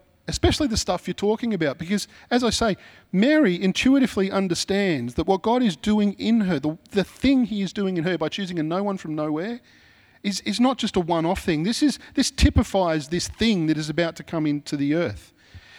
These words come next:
And she says, "He has performed mighty deeds with his arm. He has scattered those who are proud in their inmost thoughts. He has brought down rulers from their thrones, but has lifted up the humble. He has filled the hungry with good, good things, but he has sent the rich away empty."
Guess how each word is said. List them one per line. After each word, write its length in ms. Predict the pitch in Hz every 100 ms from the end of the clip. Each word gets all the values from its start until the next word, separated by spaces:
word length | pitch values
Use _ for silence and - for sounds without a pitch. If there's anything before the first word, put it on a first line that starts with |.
| - -
And 120 | 202 214
she 160 | 233
says, 280 | - 233 220
"He 160 | 240 285
has 120 | -
performed 640 | 240 - 240 220 180 -
mighty 260 | 196 220 202
deeds 480 | 196 208 180 156
with 120 | 185 175
his 180 | 165
arm. 320 | 175 175 143 131 -
He 100 | 208
has 140 | 214 -
scattered 420 | - 233 247 202
those 300 | 202 196 -
who 100 | 190
are 40 |
proud 400 | - 202 208 190
in 100 | 180
their 140 | 180 160
inmost 520 | 190 185 170 156 -
thoughts. 320 | 190 151 - - -
He 100 | 196
has 140 | 202
brought 420 | - 233 262 254
down 440 | 214 220 196 170 165
rulers 380 | 226 262 262 -
from 180 | 220
their 140 | 214 196
thrones, 480 | - 165 156 165 - -
but 100 | 180
has 140 | 190 165
lifted 380 | 214 254 226 208
up 160 | -
the 80 | 185
humble. 400 | 220 262 214 156 -
He 80 | 202
has 140 | 196
filled 240 | 254 262 220
the 100 | 208
hungry 380 | 262 294 262
with 240 | 208 202 165
good, 240 | 185 156 - _
good 200 | 185 185
things, 340 | - 294 247 - - - -
but 80 |
he 100 | 233
has 100 | 233
sent 300 | - 269 262
the 80 | 233
rich 240 | 208 254 -
away 400 | 247 254 262 262
empty." 540 | 277 359 - 170 110